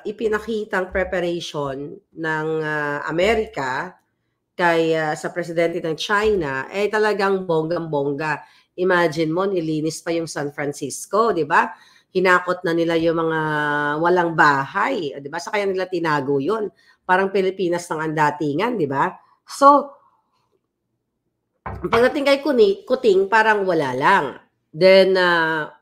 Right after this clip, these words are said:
syempre, mga press release nila, parang akala mo big time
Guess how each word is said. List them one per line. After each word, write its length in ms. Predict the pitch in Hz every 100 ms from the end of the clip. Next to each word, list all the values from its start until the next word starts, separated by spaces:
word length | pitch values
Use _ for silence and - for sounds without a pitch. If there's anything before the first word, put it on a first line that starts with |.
| _
syempre, 460 | - 214 190 233 233
mga 640 | 196 170 160 156 143 -
press 320 | 180 170 - 180
release 400 | 175 185 175 240
nila, 320 | 233 180 175
parang 320 | 175 156 156
akala 240 | 165 151
mo 160 | 160 175
big 300 | 151 147 139
time 640 | 160 156 180 180 147 131